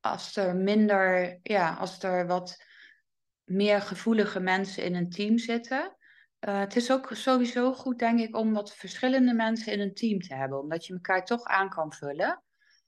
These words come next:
Ehm, ik, ik weet niet zeker of gevoelige mensen nou heel snel voor zo'n beroep gaan kiezen.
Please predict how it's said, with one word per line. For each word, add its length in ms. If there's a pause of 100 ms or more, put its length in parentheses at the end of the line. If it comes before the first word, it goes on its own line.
(560)
Ehm, 560 (1300)
ik, 220
ik 160
weet 180
niet 200
zeker 340
of 220
gevoelige 480
mensen 340
nou 140
heel 140
snel 300
voor 200
zo'n 260
beroep 400
gaan 300
kiezen. 540